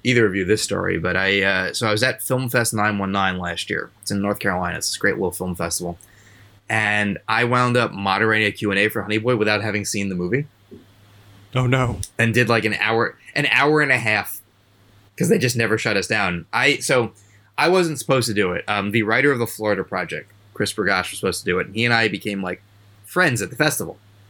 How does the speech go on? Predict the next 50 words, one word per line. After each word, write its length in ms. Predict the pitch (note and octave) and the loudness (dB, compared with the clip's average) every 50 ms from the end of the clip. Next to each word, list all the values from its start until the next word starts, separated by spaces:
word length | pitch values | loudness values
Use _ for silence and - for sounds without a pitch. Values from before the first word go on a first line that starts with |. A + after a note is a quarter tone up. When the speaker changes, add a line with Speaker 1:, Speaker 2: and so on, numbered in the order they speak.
| - - - | -18 -12 -8
Speaker 1:
We'd 100 | G#2 F2 | -6 -4
just, 120 | - - | -2 0
like, 140 | G2 G2 F2+ | 0 0 2
go 160 | G2+ G#2 G2+ | 2 2 2
and 100 | F#2+ F2 | 2 2
do 100 | F2+ G2+ | 0 0
stuff. 360 | F#2+ - - F2+ F2 - - - | 0 0 -2 -2 -4 -6 -8 -6
And 80 | A#2 A#2 | -2 0
I 80 | A#2 | 2
was 180 | A#2+ A#2+ A#2+ G#2+ | 2 2 2 2
just 140 | G#2+ A2+ - | 0 -2 -2
killing 300 | - C3 A#2+ A#2 G#2+ G2+ | -2 0 0 0 0 -2
time 300 | - - - C3+ A#2+ G2 | -2 -2 0 0 0 0
with 120 | E2+ - | -4 -6
him 300 | - F2+ F2+ E2+ D#2+ D2+ - - - - - - - | -8 -10 -10 -10 -12 -14 -18 -20 -20 -20 -20 -16 -10
before 280 | - A2 - - A2+ G2 | -10 -4 0 0 0 2
he 100 | G2+ G2+ | 2 0
did 220 | E2+ E2 C3 C#3+ | 0 2 2 2
it. 220 | G#2 E2+ E2 - - _ _ - - - - - - - - | 2 0 -2 -4 -8 _ _ -20 -20 -20 -20 -20 -14 -6 -4
And 120 | A#2 A2+ A2+ | 0 2 2
we 80 | A#2 | 4
were 80 | A#2+ A2+ | 4 2
just 320 | G2+ A2+ - - - - | 2 0 0 -2 -4 -6
spent, 240 | - - A2+ A2 - | -4 -2 -2 -2 0
like, 100 | A#2+ A2+ | -2 -4
twenty 220 | - - G#2+ G#2 | -2 -2 -2 -2
minutes 260 | G2+ G2+ F#2+ F2 - - | 0 -2 -2 -4 -6 -4
bullshitting. 580 | - G2 F#2+ F#2 - - G2 F#2 G2 G2+ G2 - _ _ - - - - - - - _ - | -4 -2 -2 -2 -2 -2 0 0 0 0 -2 -6 _ _ -20 -20 -20 -20 -20 -20 -18 _ -4
And 260 | A2+ A2+ A#2 A2 A2 | -2 -2 0 0 0
we 80 | A2 A2+ | 0 0
were 60 | G#2+ | 2
getting 240 | G#2+ B2+ B2 A2 B2 | 2 0 0 0 0
re-, 120 | A#2+ A2+ | 0 0
he 60 | B2 B2 | 2 0
was 120 | A#2+ G#2+ | 0 2
getting 180 | A2+ C3 A#2 C3 | 0 0 0 2
ready 160 | B2+ A#2+ A2+ | 0 2 2
to 20 | |
go 160 | G2+ A2 G#2+ | 2 0 0
on. 100 | G#2+ A2 | 0 -2
He's 120 | A2 G#2+ G#2+ | -2 -2 -2
like, 80 | G2+ | -2
"You 80 | G2 G#2 | -2 0
wanna 120 | A#2 C#3+ | 0 0
just 160 | E3 G3+ C#3+ - | -2 -2 -2 0
do 140 | G2+ G#2+ | 0 2
this 160 | B2 D#3+ E3 - | 2 2 0 -2
with 80 | - | -4
me?" 80 | F3+ A3+ | -2 -2
And 100 | C#4+ | -4